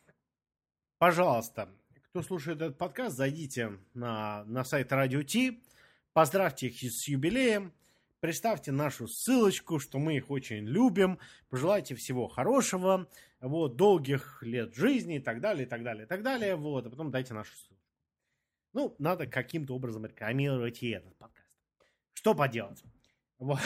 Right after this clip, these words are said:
<laughs> Таким нехорошим, ч-, грязным трюком надо прибегать.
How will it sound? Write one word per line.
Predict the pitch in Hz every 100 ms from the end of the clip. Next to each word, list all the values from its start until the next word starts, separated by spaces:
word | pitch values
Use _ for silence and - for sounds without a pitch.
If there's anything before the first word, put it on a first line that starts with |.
| - -
<laughs> | 180 - - 190 - - - _ _ _ _ _ _ _ _ _ _ _ _ _ _ _ _
Таким | 101 _ 101 _ _
нехорошим, | 156 175 - 143 139 151 170 160 - 147 - - - _
ч-, | - - - - - -
грязным | 135 147 147 156 135 139 156 135
трюком | 156 151 135 135
надо | 139 135 131
прибегать. | 127 135 135 123 123 107 -